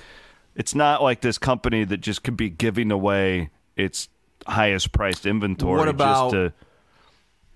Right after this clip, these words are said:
Speaker 2: what about, like, Pollard's, um, social media, for instance?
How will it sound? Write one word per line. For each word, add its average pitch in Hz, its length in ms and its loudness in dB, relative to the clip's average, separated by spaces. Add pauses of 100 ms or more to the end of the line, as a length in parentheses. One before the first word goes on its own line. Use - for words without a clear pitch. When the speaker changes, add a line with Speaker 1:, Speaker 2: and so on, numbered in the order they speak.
(100)
Speaker 2:
what 120 540 -2
about, 123 340 0
like, 104 380 -4
Pollard's, 110 880 -2
um, 90 560 0
social 110 340 0
media, 90 340 0
for 82 200 -4
instance? - 480 -8